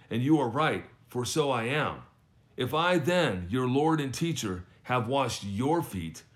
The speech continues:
you also ought to wash one another's feet. For I have given you an example that you should do just as I have done to you.'"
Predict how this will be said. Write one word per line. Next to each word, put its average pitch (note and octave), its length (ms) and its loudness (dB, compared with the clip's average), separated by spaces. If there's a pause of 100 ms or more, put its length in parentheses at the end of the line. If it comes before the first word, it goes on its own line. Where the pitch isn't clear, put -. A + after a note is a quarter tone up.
(200)
you D3+ 260 4
also D3 320 0
ought C3 200 -2
to B2+ 80 -6
wash B2+ 360 -2
one A#2+ 160 -4
another's A#2 460 0
feet. - 380 -14 (560)
For B2 160 -2
I D3+ 140 4
have C#3 160 4
given C3+ 340 0
you C3+ 160 0
an B2 80 0
example G#2 640 -2
that G#2+ 160 -6
you A#2+ 220 -4
should A2 340 -4 (280)
do C3+ 200 4
just C3+ 300 -2
as A#2+ 160 -6
I A#2+ 140 -2
have G#2+ 120 -4
done B2 320 0
to - 160 -8
you.'" F#2+ 480 -2